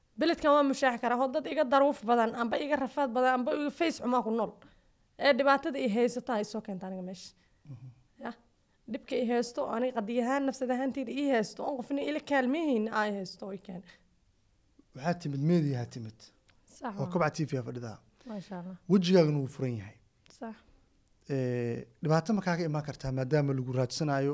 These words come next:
Speaker 2: oo qof baxsada aad tahay?
Speaker 1: Wallahi laga yaabee. Allahu aclan. Inay iga timaadano kolley u badan.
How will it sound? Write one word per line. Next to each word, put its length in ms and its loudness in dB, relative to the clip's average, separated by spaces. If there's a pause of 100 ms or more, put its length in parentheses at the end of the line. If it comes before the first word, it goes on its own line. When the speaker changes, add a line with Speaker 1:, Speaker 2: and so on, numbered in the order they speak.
(100)
Speaker 2:
oo 120 -4
qof 180 -6 (120)
baxsada 460 -2
aad 140 -6
tahay? 180 -16 (840)
Speaker 1:
Wallahi 320 -4
laga 140 -2
yaabee. 400 0 (220)
Allahu 320 -4
aclan. 300 -4 (280)
Inay 220 -2
iga 120 -2
timaadano 560 -4
kolley 260 -4
u 100 -6
badan. 280 -6